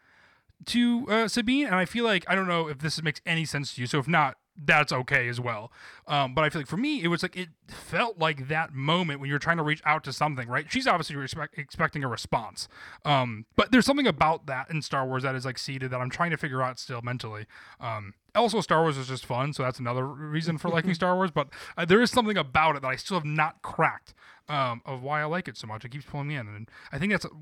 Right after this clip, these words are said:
Speaker 1: some aspect of about it. Um,
Speaker 2: Yeah, I agree. There's definitely parallels to real-world spirituality and Star Wars, 'cause,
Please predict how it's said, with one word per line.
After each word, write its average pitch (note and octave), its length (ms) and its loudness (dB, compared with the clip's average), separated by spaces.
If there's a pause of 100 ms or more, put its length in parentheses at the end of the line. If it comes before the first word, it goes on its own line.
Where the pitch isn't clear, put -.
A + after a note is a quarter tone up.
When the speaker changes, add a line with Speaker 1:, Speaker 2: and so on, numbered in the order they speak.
Speaker 1:
some F3 340 0
aspect D3+ 460 -4
of A2+ 60 -10
about G#2 220 -12
it. A2 240 -16
Um, A2 300 -8 (140)
Speaker 2:
Yeah, C#3 320 -2
I F3+ 60 -2
agree. B2+ 300 -2
There's D#3 180 -4
definitely C3+ 720 -4 (360)
parallels B2 600 -4
to C3+ 100 -10
real-world A#2+ 480 -6
spirituality A2+ 840 -8
and G#2 200 -14
Star G#2+ 220 -8
Wars, A2+ 280 -8
'cause, C3 300 -12